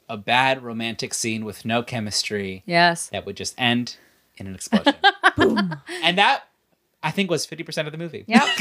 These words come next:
Speaker 1: <laughs>
Speaker 3: I'm not wrong.
Speaker 1: So many explosions, so many awkward romantic scenes.
Speaker 2: True. So yeah, yeah, my favorite, uh, was Karen, the sea monster, and then Nicole Kidman.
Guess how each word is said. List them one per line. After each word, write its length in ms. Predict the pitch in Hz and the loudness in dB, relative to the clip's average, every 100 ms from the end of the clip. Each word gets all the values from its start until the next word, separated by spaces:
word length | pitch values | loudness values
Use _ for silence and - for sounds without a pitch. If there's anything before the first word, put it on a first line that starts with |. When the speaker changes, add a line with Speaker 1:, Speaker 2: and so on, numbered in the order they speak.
| 226 | 2
Speaker 1:
<laughs> 160 | - 233 | 2 2
Speaker 3:
I'm 100 | 220 | 4
not 240 | 247 226 | 6 6
wrong. 380 | 190 220 190 170 - _ - | 4 2 0 -4 -8 _ -4
Speaker 1:
So 160 | - | -2
many 120 | 156 165 | 2 2
explosions, 640 | 156 143 139 139 135 - _ _ | 2 0 0 -6 -6 -8 _ _
so 220 | - 202 | 0 2
many 180 | 151 127 | 2 0
awkward 200 | 110 147 | -2 -4
romantic 320 | 156 165 143 | -4 -4 -4
scenes. 140 | - 95 | -6 -2
Speaker 2:
True. 440 | 233 294 214 202 - _ _ | 0 2 0 -2 -8 _ _
So 180 | - 233 | 0 2
yeah, 420 | 254 294 240 196 | 2 4 4 4
yeah, 320 | 208 214 254 | 2 0 0
my 180 | 226 185 | 0 -2
favorite, 680 | 180 196 214 220 226 220 - 208 | 0 2 2 4 6 6 4 2
uh, 460 | 202 202 202 202 | 4 6 4 4
was 180 | 196 202 | 2 -2
Karen, 440 | - 202 185 190 247 | 0 4 6 6 2
the 60 | |
sea 220 | 247 202 | -2 -2
monster, 680 | 175 170 175 - 185 185 202 | 0 0 0 4 6 6 4
and 440 | 190 185 175 180 180 | 2 0 0 -2 -4
then 200 | 175 190 | -2 -2
Nicole 280 | 185 - 202 | -2 -2 -2
Kidman. 460 | - 262 220 190 | 0 0 0 -2